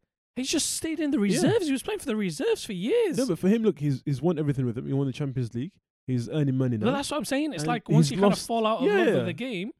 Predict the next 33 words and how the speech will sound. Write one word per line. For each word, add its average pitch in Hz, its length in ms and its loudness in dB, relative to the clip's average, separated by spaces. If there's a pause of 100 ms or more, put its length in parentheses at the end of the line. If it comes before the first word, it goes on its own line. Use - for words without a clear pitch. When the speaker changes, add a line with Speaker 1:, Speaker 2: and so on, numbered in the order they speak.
(160)
Speaker 2:
Exactly. 170 440 -4
Speaker 1:
you 196 140 -6
can, 247 220 -8
if 220 120 -8
Mudryk, 262 400 -2
for 247 100 -6
example, 214 380 -4
doesn't 165 340 -4
make 147 220 -12
it, 165 60 -12
and 208 140 -6
listen, 202 240 -8
we 151 100 -6
hope 170 200 -6
he 156 60 -12
does, - 280 -16 (360)
but 170 200 -4 (320)
i-, - 40 -14
if - 280 -10
he 294 80 0
doesn't 220 340 -6
make 233 300 -4
it 143 220 -16 (180)
in 175 280 -4
three 220 200 -6
years' 180 240 -2
time 180 360 -6
and 151 80 -4
he 170 80 -2
becomes, 175 300 -6
like, 170 140 -8
a - 40 -8
sub-, 202 320 -8